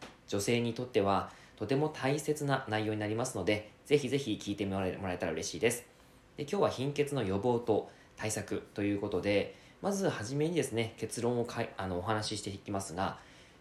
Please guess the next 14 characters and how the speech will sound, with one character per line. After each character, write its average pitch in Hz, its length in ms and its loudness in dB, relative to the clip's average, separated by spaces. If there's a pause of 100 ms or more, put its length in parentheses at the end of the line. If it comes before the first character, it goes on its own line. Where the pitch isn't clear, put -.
鉄 151 300 -2
剤 156 240 4
だ 98 100 2
け 113 140 2
で 104 80 6
は 80 100 2
貧 151 300 -4
血 147 240 -2
は 131 200 2
改 117 280 0
善 113 200 0
し - 200 -4
な 98 80 0
い。 90 100 -4